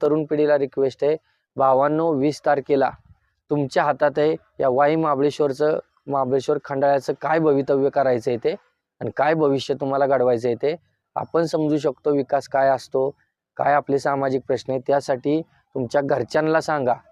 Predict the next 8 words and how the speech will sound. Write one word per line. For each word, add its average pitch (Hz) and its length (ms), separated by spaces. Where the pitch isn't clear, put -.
तुमच्या 135 300
आईवडिलांना 151 640
सांगा, 143 340
तुमच्या 131 340
मोठ्या 143 340
भावाला, 139 420
बहिणीला 139 460
सांगा, 143 340